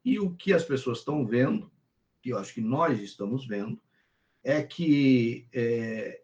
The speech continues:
governar não tem nada a ver com a presença ou a ausência da corrupção. É, é claro que governar sem corrupção torna as coisas muito mais honestas. É, mas a, a margem de contribuição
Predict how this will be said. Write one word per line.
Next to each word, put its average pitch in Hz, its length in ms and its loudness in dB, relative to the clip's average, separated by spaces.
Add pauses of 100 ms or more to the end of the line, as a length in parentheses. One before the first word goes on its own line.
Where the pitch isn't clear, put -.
governar 156 720 4
não 170 140 -2
tem 160 140 -2
nada 156 240 -2
a 127 40 4
ver 156 420 0 (120)
com 139 160 -4
a 127 80 -4
presença 131 840 -2
ou 110 240 -4
a 113 40 -4
ausência 110 600 -4
da 127 160 -4
corrupção. - 720 -2 (560)
É, 123 320 -4
é 127 80 -14
claro 156 340 4
que 101 260 -8
governar 123 500 2
sem 147 200 -4
corrupção 123 800 -2
torna 147 440 2
as 127 120 -4
coisas 127 360 0
muito 123 280 0
mais 123 200 0
honestas. 139 720 -4 (720)
É, 107 340 -6
mas 117 420 0
a, 127 240 2
a 110 140 -6
margem 143 460 2
de 123 100 -4
contribuição 127 960 0